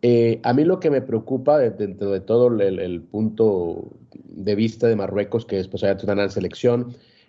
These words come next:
cuando le gana Arabia Saudita a Argentina en la primera fecha, eh, recuerdo que estábamos, eh, hablando con varios co-, algunos compañeros, me decían, "No, que Arabia, ojo con Arabia, bla, bla, bla". Les decía, "¿Sabes qué es el problema?".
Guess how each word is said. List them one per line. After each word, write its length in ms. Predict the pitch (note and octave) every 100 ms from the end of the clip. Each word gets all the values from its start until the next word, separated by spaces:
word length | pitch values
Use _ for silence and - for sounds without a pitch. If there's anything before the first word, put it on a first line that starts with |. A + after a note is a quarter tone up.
| _
cuando 600 | B2 B2 B2+ C3+ C3 B2 B2+
le 140 | C3
gana 200 | D#3+ G3+
Arabia 200 | F#3+ F#3+
Saudita 480 | F#3+ C#3+ C#3 D3 B2
a 40 |
Argentina 440 | A2+ A2+ G#2+ B2 C3+
en 80 |
la 120 | A2 F#2+
primera 320 | G2+ A2+ A#2+
fecha, 420 | G#2 F#2 G2+ F#2 - _ _
eh, 260 | G2+ F#2+ F#2+
recuerdo 280 | G2 A#2 A#2
que 80 |
estábamos, 460 | G#2+ G#2+ G#2+ A2 -
eh, 200 | F#2+ F2+
hablando 460 | G#2 G#2+ G#2+ G#2 G#2
con 140 | -
varios 240 | F#2+ F#2+ F#2+
co-, 180 | A2+ -
algunos 260 | G#2 A2
compañeros, 420 | A#2 - G2+ G#2+
me 80 | G2
decían, 180 | G2 F#2+
"No, 240 | B2+ A#2+
que 320 | - G2 F#2+ F2+
Arabia, 420 | F#2+ A2+ G#2+ - - _ _ - -
ojo 220 | A2 A#2
con 140 | G#2
Arabia, 920 | G2+ B2 B2 A#2 A2+ A2+ A2 A2+ G#2+
bla, 180 | F#2+ F#2
bla, 100 | F#2
bla". 180 | G#2+ B2
Les 120 | A2+
decía, 80 | A2
"¿Sabes 160 | A#2 A#2
qué 100 | C3+
es 60 |
el 40 | B2
problema?". 380 | A#2+ B2+ F#2